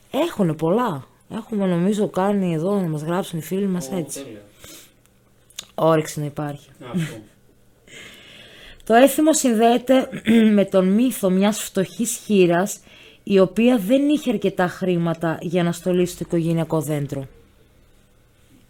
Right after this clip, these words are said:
Speaker 2: Ω.
Speaker 1: Ξυπνώντας ένα πρωί, <clears throat> είδε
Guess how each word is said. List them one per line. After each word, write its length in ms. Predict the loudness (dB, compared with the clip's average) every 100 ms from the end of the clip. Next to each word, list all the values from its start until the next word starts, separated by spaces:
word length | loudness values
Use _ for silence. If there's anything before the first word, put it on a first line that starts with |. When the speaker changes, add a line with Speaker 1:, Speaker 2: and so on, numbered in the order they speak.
| _ -20
Speaker 2:
Ω. 40 | -20 -20 -20 _ _ _ _ _ _
Speaker 1:
Ξυπνώντας 800 | -6 -4 0 2 4 4 2 2
ένα 220 | -2 0
πρωί, 460 | 2 4 4 2 -4 _ _ -14 -6
<clears throat> 320 | 4 6 6 2 -8 _
είδε 580 | 2 2 2 2 0